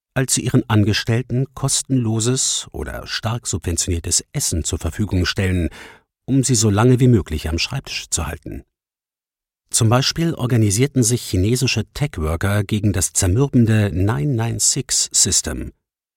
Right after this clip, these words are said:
Neun Uhr früh bis neun Uhr abends, sechs Tage die Woche, das für viele chinesische Firmen auf dem Festland zur Norm geworden war. Doch Anfang zweitausendneunzehn formierte sich die Nine-Nine-Six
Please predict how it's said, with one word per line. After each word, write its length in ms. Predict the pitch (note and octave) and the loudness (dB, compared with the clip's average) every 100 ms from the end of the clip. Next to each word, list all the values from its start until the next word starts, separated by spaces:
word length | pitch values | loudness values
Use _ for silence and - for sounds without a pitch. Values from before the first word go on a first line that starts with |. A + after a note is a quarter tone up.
| _ | _
Neun 280 | - G2+ G2+ | -2 0 0
Uhr 120 | F2 | -2
früh 420 | E2+ - G2+ G2+ G#2 | -6 -6 -2 -2 -2
bis 260 | G#2 - | -2 0
neun 180 | G2+ F2 | 0 0
Uhr 100 | F2 | 0
abends, 500 | A2+ G#2+ F#2+ E2+ - - - | -2 -2 0 0 0 -2 -16
sechs 360 | - A2 D#2+ - | -4 -4 -2 -2
Tage 240 | F2 D#2 | -2 -2
die 140 | D#2+ F2+ | -2 -4
Woche, 360 | A2 F2+ A#1+ - _ _ _ _ _ - | -4 -6 -8 -10 _ _ _ _ _ -6
das 160 | G#2 | -4
für 160 | - A#2+ | -2 -2
viele 300 | - D#3 F#3 | -2 -4 -4
chinesische 580 | C#3+ G#2 A#2+ B2 - A2 | -4 0 2 0 -2 -4
Firmen 460 | - G#2+ G2 A#2+ | -2 0 2 0
auf 140 | G2+ - | -2 -2
dem 140 | A2 | -4
Festland 500 | - F#2 - F2 D#2+ | -2 -2 -2 -2 -2
zur 120 | - | -2
Norm 240 | G2 A#2+ A2 | 0 -2 -2
geworden 400 | D2+ C#2+ D2 D2 | -6 -8 -8 -6
war. 240 | - - - _ _ _ _ _ _ _ _ _ - - - - | -6 -8 -14 _ _ _ _ _ _ _ _ _ -20 -20 -14 -2
Doch 220 | B2 - | -2 -2
Anfang 380 | - C3+ - D3+ | -4 -4 -2 -2
zweitausendneunzehn 1200 | - C3+ C3 C3 C3 - G#2 G#2 - A#2 C#3 C#3+ | -2 -2 0 2 2 2 2 2 0 -2 -2 -4
formierte 460 | D3 A#2 A2 C#3 B2+ | -4 0 0 2 0
sich 280 | A#2+ A2+ - | 0 -2 -4
die 220 | A2 G#2 | -2 0
Nine-Nine-Six 1160 | G2+ G2+ A#2+ D3 B2+ F#2 F#2 - A#2+ - - | 2 2 0 -2 -2 -2 0 0 0 -2 -6